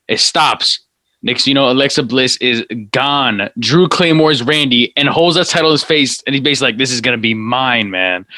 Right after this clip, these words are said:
Drew wants a rematch, and he says tonight he's gonna make it a living hell for Randy. Now, I'm pretty sure, what is it, like, second or third week in a row he's done something like that,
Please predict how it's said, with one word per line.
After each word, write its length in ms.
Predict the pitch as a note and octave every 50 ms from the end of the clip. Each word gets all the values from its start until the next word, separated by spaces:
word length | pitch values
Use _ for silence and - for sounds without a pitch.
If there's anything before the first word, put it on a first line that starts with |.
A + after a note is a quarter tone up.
| - - - - - _ -
Drew 180 | - - D#3 E3 D3+
wants 240 | C#3+ D3+ D#3+ D#3 D3+
a 40 | C#3+
rematch, 500 | C3 D3+ D#3+ D#3+ D#3 D#3 D#3+ D#3+ - -
and 80 | C#3+
he 60 | C#3+ C3+
says 260 | - - C#3+ C3+ B2
tonight 480 | - - C#3 C3+ D3 D#3+ F#3+ G#3+ - - _ _
he's 80 | - B2
gonna 100 | C3 B2+ B2
make 200 | B2+ C3+ C3+ C3+
it 60 | B2+
a 60 | A2+ A2
living 400 | A2 A2+ B2 C3 B2 C#3 C#3 B2
hell 180 | A#2 B2 A#2+
for 140 | A2+ - A#2
Randy. 480 | G#2+ A2 A2+ A2+ G#2+ F#2 G2 F#2+ - -
Now, 140 | - D3 D#3
I'm 80 | E3+ D#3+
pretty 160 | - A3 A3+
sure, 160 | - - F3+
what 120 | D#3+ F3 D#3
is 80 | A2+ A2
it, 80 | G2
like, 100 | A2 G#2
second 380 | - - - D#3+ D3+ - E3 C#3
or 80 | A#2+
third 200 | - - C3 B2
week 160 | C3 C#3 C3 C3+
in 60 | A#2+
a 60 | A2+
row 180 | G#2 A2+ A#2+ A#2+
he's 180 | A#2 G#2+ G#2 G2
done 180 | - A2 A2+ A2+
something 160 | - C3 C3+
like 200 | C#3 C#3 C3+ -
that, 260 | D3 D3 D3+ C#3